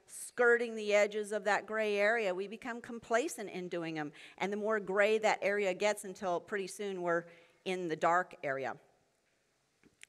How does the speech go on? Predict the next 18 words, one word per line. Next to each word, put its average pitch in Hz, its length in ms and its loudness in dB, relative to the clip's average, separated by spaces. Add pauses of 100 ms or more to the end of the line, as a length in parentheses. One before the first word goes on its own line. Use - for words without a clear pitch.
(240)
It 196 100 0
tells 247 240 4
us 226 160 -4
to 226 120 -4
not 220 260 0
fall 220 200 0
short 240 440 -2
of 170 100 -4
entering 156 560 -6
into 156 440 -10
his 147 340 -6
rest. - 560 -4 (380)
That's 165 240 -2
very 170 240 0
important 185 440 -2
'cause 180 140 -10
the 165 140 -4
Sabbath 180 540 0